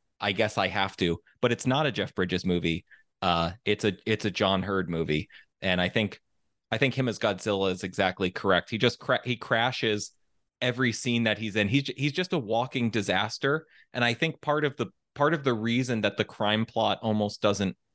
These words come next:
almost doesn't work, although he holds it together, is that the,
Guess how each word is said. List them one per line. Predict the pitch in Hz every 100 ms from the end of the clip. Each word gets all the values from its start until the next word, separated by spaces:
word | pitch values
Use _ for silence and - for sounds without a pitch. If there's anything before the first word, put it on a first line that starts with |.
| _ _ _ -
almost | 147 143 -
doesn't | 135 120 -
work, | 104 120 98 - - -
although | 110 113 110
he | 107 120
holds | 117 113
it | 110 -
together, | 98 104 101 90 - - - _ -
is | 117
that | 120 113 -
the, | 139 -